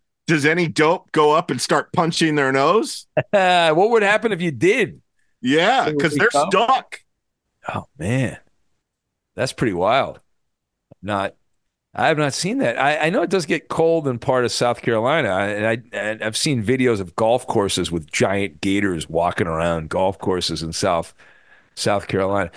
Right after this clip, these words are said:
Speaker 2: Where do the gators stop? Is it South Carolina? Is that the, the end of it? Is it, are they in North
Speaker 1: Um,
Speaker 2: Carolina? Uh, where, where's the point? And why do they not go any further? Is it 'cause of the weather? I, I don't know.
Speaker 1: I will have to look that up. See, that's a question Clay would have asked me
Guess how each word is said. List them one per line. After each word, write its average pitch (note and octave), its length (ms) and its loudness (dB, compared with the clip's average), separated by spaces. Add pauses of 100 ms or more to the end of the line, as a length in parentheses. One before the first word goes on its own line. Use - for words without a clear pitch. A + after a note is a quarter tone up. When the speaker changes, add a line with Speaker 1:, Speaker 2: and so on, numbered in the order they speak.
(140)
Speaker 2:
Where F#3+ 240 4
do C#4+ 80 0
the C4 80 0
gators F3 420 0
stop? A2+ 480 -2
Is A2 100 -2
it C#3+ 120 -6
South F3+ 320 0
Carolina? F3 500 2
Is C#3+ 100 0
that D3+ 180 0
the, D3 200 -2
the C3+ 200 2
end E3 140 0
of F3 80 -2
it? D#3+ 200 0
Is - 20 -4
it, B2+ 240 -4
are C3 100 2
they C#3 120 4
in C3 120 -2
North D3+ 220 0
Speaker 1:
Um, D#3+ 100 -6
Speaker 2:
Carolina? E3+ 540 2
Uh, C3+ 320 0
where, D#3+ 180 0
where's F3 320 2
the E3+ 100 -2
point? F3 300 0
And D3+ 80 0
why F#3 160 4
do A3+ 80 6
they G3+ 120 4
not F#3 200 0
go F#3 120 2
any D#3 120 0
further? D#3+ 320 2
Is A2 140 0
it A#2+ 60 -2
'cause C#3+ 200 0
of C#3 60 -2
the B2+ 80 2
weather? D#3+ 520 0 (160)
I, C3+ 120 0 (160)
I C#3 100 2
don't D3+ 160 0
know. A#3 280 -2 (480)
Speaker 1:
I F3 200 4
will C4+ 120 2
have C4+ 160 -2
to G3+ 80 -2
look F3+ 360 0
that C#3 200 2
up. C3+ 280 2 (460)
See, D#3 440 0
that's C#3 200 2
a D3 60 -2
question C#3+ 420 -2
Clay D3+ 280 0
would B2+ 120 2
have G2+ 140 -4
asked G2 300 -2
me F2+ 380 -4